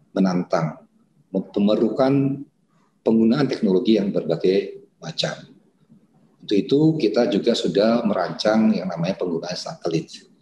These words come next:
Kita saat ini sudah memesan satelit Satria satu yang akan diluncurkan pada tahun dua ribu dua puluh tiga. Nah, peluncuran ini akan diikuti dengan pemesanan satelit, eh, Satria dua dan tiga. Yang akhirnya nanti kita juga akan mempunyai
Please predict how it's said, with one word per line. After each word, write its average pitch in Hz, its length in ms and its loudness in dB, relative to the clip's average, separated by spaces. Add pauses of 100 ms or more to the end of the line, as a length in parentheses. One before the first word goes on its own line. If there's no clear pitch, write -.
(340)
Kita 110 200 -2
saat 190 240 -2
ini 120 320 2
sudah 127 720 0
memesan 113 640 0
satelit - 320 -6
Satria - 320 -6
satu - 480 0
yang 92 160 0
akan - 160 -6
diluncurkan 98 800 0
pada - 240 -2
tahun 101 400 0
dua 82 80 2
ribu 82 200 0
dua 82 120 2
puluh - 120 -16
tiga. 110 280 0 (720)
Nah, 90 140 -4
peluncuran 101 400 0
ini 104 240 2
akan 101 240 -2
diikuti 85 400 0
dengan 95 240 0
pemesanan 85 560 -4
satelit, 87 480 -2
eh, 87 80 -4
Satria - 400 -4
dua 95 260 2
dan 85 220 2
tiga. - 480 -4 (460)
Yang 101 160 -4
akhirnya 113 400 0
nanti 120 560 2
kita 110 320 0
juga 98 240 -4
akan 92 160 -2
mempunyai 123 340 -2